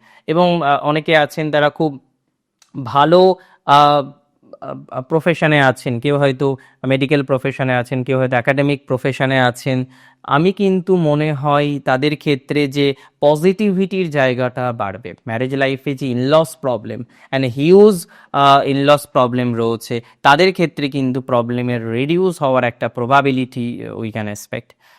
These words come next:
আহ, তবে যারা, আহ, এন্টারপ্রেনারশিপ রয়েছে, তবে যারা ছোটোখাটো স্টার্ট আপ করেছেন এবং, আহ, ভাবছেন না হবে না ব্যাক করি,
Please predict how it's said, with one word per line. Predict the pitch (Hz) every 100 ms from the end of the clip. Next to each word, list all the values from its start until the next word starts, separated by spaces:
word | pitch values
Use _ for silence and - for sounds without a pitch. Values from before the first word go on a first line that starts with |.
| _ -
আহ, | 117
তবে | 127 123
যারা, | 127 123 123
আহ, | 123 117
এন্টারপ্রেনারশিপ | 117 110 113 131 131 117 117 - 117
রয়েছে, | 110 107 - - _ _ _ _ -
তবে | 135 147
যারা | 147 139
ছোটোখাটো | - 135 127 127 131
স্টার্ট | - 127 123
আপ | 127 -
করেছেন | 120 120 - 120 123
এবং, | 120 113 117 113
আহ, | 107 110 110 113
ভাবছেন | 135 117 - 120
না | 117 113 113
হবে | 135 127
না | 131 113 104
ব্যাক | 113 120 _ _ -
করি, | 120 107